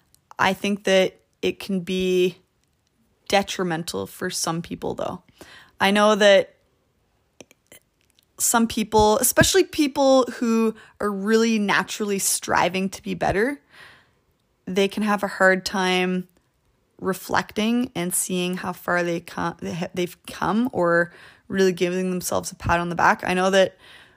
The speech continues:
when, um, we would have management meetings one-on-one and, you know, they would look back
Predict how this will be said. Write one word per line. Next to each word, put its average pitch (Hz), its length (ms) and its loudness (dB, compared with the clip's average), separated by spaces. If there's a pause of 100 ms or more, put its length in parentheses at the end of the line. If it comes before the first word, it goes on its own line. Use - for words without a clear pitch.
(120)
when, 180 800 0 (100)
um, 165 540 -2 (240)
we 202 120 -2
would 196 120 0
have 180 340 2
management 180 540 -4
meetings 175 480 -2
one-on-one 180 840 -2
and, 165 500 -6
you 175 120 -6
know, 170 200 -4 (560)
they 180 200 0
would 180 180 0
look 185 260 0
back 180 440 4